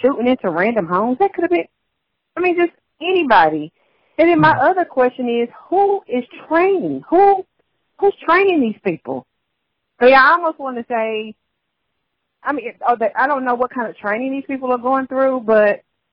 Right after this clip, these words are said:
Speaker 1: whoever is training these officers, and it's not just Texas, it seems like it's several places, many places,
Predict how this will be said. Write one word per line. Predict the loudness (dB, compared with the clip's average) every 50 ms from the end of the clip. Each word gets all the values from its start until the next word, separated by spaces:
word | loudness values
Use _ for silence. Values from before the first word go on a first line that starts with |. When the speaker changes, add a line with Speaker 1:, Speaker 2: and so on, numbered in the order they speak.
| _ _ _ _
Speaker 1:
whoever | 2 2 2 2 2 2 2 2 2 2 0 -4
is | -4 -6 -10 -6
training | -4 -4 -4 -2 -4 -6
these | -8 -8 -4 -4
officers, | -4 -4 -4 -6 -12 -12 -10
and | -8 -6 -6
it's | -8 -8 _
not | -4 -2 -2 -2 -4
just | -6 -4 -4 -4 -4 -8 _ _ _ _ _ _ _ _
Texas, | -2 -2 -2 -4 _ -10 -10 -10 -10 -14 _ _ _ _ _
it | 0 0 2 2
seems | 0 0 0 2 2
like | 2 2 2 0
it's | 0 2 2 2 0 _ _ _ _ _ _ _ _ _ _ _
several | 6 6 8 8 6 6 6 4 4 4
places, | 4 4 4 4 4 2 -4 -6 -6 -6 -6 -4
many | -2 0 0 0 0 -2 -4 -2
places, | 0 0 0 0 -2 _ -8 -8 -8